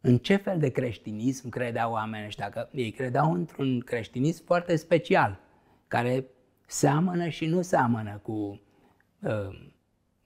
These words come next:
cu ortodoxia noastră orientală și așa mai departe. Deci m-am documentat în unele aspecte, în multe aspecte, dar altele le-am construit. De pildă, vorbesc aici de vreo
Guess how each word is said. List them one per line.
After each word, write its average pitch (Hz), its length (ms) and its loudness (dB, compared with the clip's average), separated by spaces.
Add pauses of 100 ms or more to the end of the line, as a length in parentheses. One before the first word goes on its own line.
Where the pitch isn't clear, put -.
(100)
cu - 160 -6
ortodoxia 117 840 -2
noastră 117 360 -8
orientală 107 760 -4
și - 120 -6
așa 139 220 2
mai 156 160 2
departe. 120 480 -2 (340)
Deci 175 220 6
m-am 175 240 0
documentat 156 720 -2
în 131 160 6
unele 160 320 2
aspecte, - 600 -6 (320)
în 131 180 8
multe 170 300 6
aspecte, - 540 -8 (360)
dar 123 260 2
altele 170 420 0
le-am 135 220 0
construit. 120 680 -4 (320)
De 117 160 0
pildă, 170 480 2 (760)
vorbesc 120 500 2
aici 147 180 2
de 143 100 -2
vreo 127 260 -2